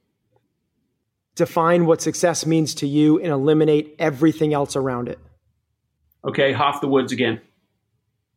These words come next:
Speaker 1: Pursue only that which moves you towards your goals.
Speaker 2: I think you're saying define success,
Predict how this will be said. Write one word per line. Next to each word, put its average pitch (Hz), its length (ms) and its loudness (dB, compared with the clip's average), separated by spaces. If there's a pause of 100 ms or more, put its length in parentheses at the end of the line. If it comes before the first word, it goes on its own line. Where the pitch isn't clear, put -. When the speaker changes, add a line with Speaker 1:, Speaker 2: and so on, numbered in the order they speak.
(960)
Speaker 1:
Pursue 175 560 2
only 175 540 4 (100)
that 147 380 0 (160)
which 147 240 -4
moves 151 340 2
you 143 180 0
towards 135 400 -6
your 135 120 -2
goals. 127 440 -6 (1200)
Speaker 2:
I 131 100 -6
think 185 540 0 (220)
you're 143 280 2
saying 139 800 2 (180)
define 151 520 2
success, - 840 -2